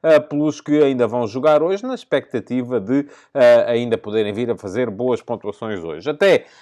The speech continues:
ah, tanto hoje como amanhã, ainda é possível, além de fazer substituições para esta jornada, que engloba os quatro jogos da semana passada e os quatro jogos desta semana,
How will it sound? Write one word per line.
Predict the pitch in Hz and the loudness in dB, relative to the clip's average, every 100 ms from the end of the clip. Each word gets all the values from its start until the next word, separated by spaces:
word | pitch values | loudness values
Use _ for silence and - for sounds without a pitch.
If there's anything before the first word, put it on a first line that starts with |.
| - | -2
ah, | 143 131 | 2 4
tanto | 190 190 190 208 | 4 2 4 6
hoje | 165 - | 4 2
como | 185 175 180 | -2 0 2
amanhã, | 180 160 147 131 127 170 - | 2 2 0 0 0 0 -2
ainda | 175 160 190 175 | 0 0 0 2
é | 156 | 0
possível, | - - 175 151 127 120 117 | -2 -8 0 2 4 2 2
além | 120 131 156 | 0 2 0
de | 139 | -2
fazer | - 127 135 120 | -6 -2 0 0
substituições | - 135 - 127 156 151 180 180 185 _ _ _ _ _ _ _ - _ | -4 -8 -8 -10 -8 -4 -2 -2 -4 _ _ _ _ _ _ _ -20 _
para | 139 139 | 2 4
esta | 131 117 - 113 98 | 4 2 0 -6 -4
jornada, | 113 143 156 165 175 180 - _ _ | -4 -2 2 4 4 0 -4 _ _
que | 139 | -2
engloba | 131 117 135 127 107 | -2 2 2 4 0
os | 104 | -6
quatro | - 139 131 123 | 0 0 0 -2
jogos | 107 143 135 101 | -4 0 0 -4
da | 117 | -8
semana | 123 139 127 | -8 -8 -8
passada | - 123 - 135 110 107 | -6 -6 0 0 0 -4
e | |
os | 107 | -6
quatro | - 143 131 127 | -2 -2 -2 -8
jogos | 110 117 101 | -4 -4 -6
desta | 120 123 151 | -8 -8 -10
semana, | 143 175 170 170 | -12 -6 -4 -4